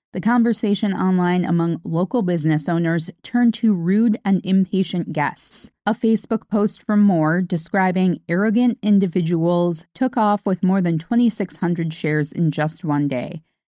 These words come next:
Guests facing long wait times at East Park Tavern were growing impatient and began seating themselves at dirty tables,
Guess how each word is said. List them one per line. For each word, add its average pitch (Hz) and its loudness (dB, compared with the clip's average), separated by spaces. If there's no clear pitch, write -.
Guests 220 0
facing 214 0
long 170 2
wait 180 0
times 180 0
at - -4
East - -4
Park 185 -6
Tavern 185 2
were 175 -4
growing 165 0
impatient 214 -2
and 185 2
began 151 0
seating 220 0
themselves 208 0
at - -4
dirty 143 -4
tables, 220 -2